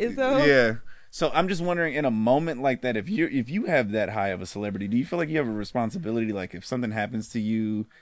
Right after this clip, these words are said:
Speaker 2: that you could probably just brush off? Like, what, what should you do in a moment like that?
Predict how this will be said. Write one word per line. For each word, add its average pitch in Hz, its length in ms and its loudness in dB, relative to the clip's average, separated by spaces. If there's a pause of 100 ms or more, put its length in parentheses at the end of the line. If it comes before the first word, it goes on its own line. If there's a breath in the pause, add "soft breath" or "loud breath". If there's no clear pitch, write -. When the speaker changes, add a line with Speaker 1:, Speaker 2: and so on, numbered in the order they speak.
(160 soft breath)
Speaker 2:
that 90 260 -8
you 117 100 2
could 95 160 -6
probably 110 300 0
just 95 180 -8
brush 107 240 -2
off? 135 320 0
Like, 95 320 -6 (840)
what, 135 180 -2
what 143 100 0
should 147 180 -4
you 147 80 -2
do 160 160 2
in 135 60 4
a 110 60 2
moment 80 280 -6
like 58 180 -16
that? - 240 -18